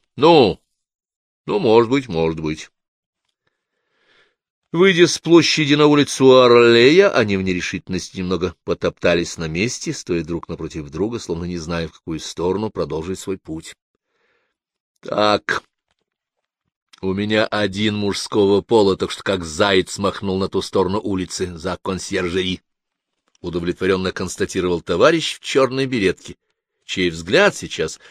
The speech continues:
вполне естественно, захватывал дефиле, выходящее на набережную Часов, за спиной его молодого визави.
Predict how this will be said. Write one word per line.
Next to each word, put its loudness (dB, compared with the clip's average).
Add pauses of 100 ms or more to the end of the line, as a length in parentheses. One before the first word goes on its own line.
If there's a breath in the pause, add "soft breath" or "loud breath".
вполне 2
естественно, -6 (240 loud breath)
захватывал 2
дефиле, 4
выходящее -4 (200 soft breath)
на -6
набережную -2
Часов, -6 (240)
за -4
спиной -2
его 0
молодого -2
визави. -4